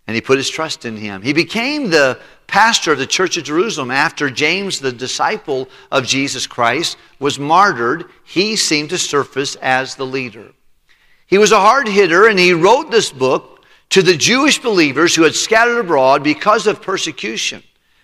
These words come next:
And I think the main emphasis of the book is, "It's time to grow up." I don't know about you, but I'm fifty-six years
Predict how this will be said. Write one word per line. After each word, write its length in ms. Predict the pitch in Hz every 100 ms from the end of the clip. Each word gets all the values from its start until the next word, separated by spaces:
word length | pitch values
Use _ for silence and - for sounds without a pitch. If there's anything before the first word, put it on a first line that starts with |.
| _ _ -
And 80 | 202
I 100 | 208
think 320 | - 311 320
the 140 | 233 175
main 560 | 160 208 254 254 226 - _ _
emphasis 400 | 226 247 208 180
of 60 | 147
the 80 | 151
book 320 | 175 208 -
is, 240 | 151 - -
"It's 220 | 208 -
time 280 | 208 196 151
to 60 |
grow 300 | 120 127 107
up." 320 | 90 76 - _ _ _ _ _ _ _ 170
I 100 | 170
don't 80 |
know 60 | 147
about 320 | 135 127 -
you, 180 | 151 131
but 140 | 113
I'm 160 | 135 151
fifty-six 580 | 147 135 117 - 143 -
years 260 | 127 -